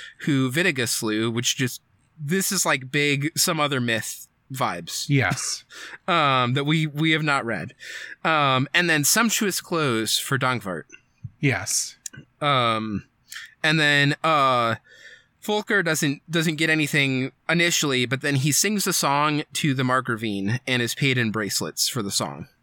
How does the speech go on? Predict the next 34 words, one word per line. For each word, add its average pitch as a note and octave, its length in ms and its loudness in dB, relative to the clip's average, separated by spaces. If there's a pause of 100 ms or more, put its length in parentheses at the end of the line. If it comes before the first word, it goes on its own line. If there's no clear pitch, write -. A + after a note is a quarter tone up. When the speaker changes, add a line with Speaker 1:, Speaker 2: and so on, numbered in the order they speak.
(280)
Speaker 1:
Um, G#2 400 -4
and A#2 80 -2
there's, B2 160 -2
like, B2+ 100 -4
a A#2+ 60 0
note A2 380 -2
that - 140 -10
this A2+ 200 -2
is, A2 160 -2
like, G#2 280 -6 (1080)
sort E3+ 340 0
of C#3+ 80 -2
a C3 80 0
common B2+ 420 0
thing G#2 240 -2
at G2+ 80 -4
the - 80 -4
time. E2+ 360 -6 (640)
Speaker 2:
Mm-hmm. D#3 40 0
Speaker 1:
Um, G#2+ 360 4
where, A#2+ 120 -2
like, A2 260 0
people C3+ 280 0
would A#2 120 -2
sing A#2 300 -2
these, A#2 200 -2
like, G#2+ 280 -4 (260)
kind D3+ 380 2
of D#3 260 2
love D3+ 280 0
songs D#3 580 0
to, D3 320 2
to, D3 240 0
like, B2+ 240 0